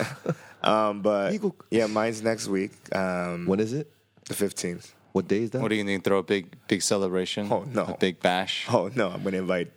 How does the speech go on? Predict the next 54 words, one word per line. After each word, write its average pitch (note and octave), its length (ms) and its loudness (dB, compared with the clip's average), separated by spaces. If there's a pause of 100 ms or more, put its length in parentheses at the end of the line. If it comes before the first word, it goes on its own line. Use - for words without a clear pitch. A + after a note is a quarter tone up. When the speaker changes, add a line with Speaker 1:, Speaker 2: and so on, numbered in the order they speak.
(100)
Speaker 1:
like, G1+ 140 -4
five - 220 2
people. - 340 -10 (160)
Speaker 2:
What, - 240 2
what A2 160 2
day A#2+ 160 2
is C3 80 -4
that D3 180 -2
again? D#3 240 -4 (380)
Speaker 1:
I - 60 2
don't F#2 80 0
know. E2+ 40 0
Speaker 3:
Fifteenth? B2 220 -2 (160)
Speaker 1:
I - 40 -4
think G2 140 -2
it's F2+ 80 -4
a F2 60 -8
Thursday. G2+ 480 -2 (120)
I - 80 -6
think. F#2 280 -2
Speaker 2:
Thursday? G#2+ 260 -6 (480)
Speaker 1:
I'm A2 60 -8
not G2 120 0
sure. - 220 -6 (320)
Speaker 3:
Uh, G2 240 2
I F#2+ 120 -2
guess - 280 -2
I F#2 160 -2
know F#2 220 -2
where F#2+ 80 0
we'll F#2 100 -2
be A2+ 200 -2 (160)
<laughs> - 220 -16 (380)
if G2+ 180 -4
it's - 140 -2
a G2 60 -4
Thursday. F#2 480 0 (340)
Speaker 2:
Is D2+ 140 -6
it D2+ 80 -2
a D2+ 80 -2
color? - 220 0
Speaker 1:
No, C3 120 6
I, A#2 240 0
Speaker 2:
No, A2 80 2
Speaker 1:
I, G#2+ 60 4
Speaker 2:
just - 320 -6
Speaker 1:
no, B2 100 4
I A2+ 140 2
think, B2+ 320 0
uh, A#2 40 6
what's A2 200 0
his A#2 100 -4
face, F#2 400 0
um, F2+ 380 -4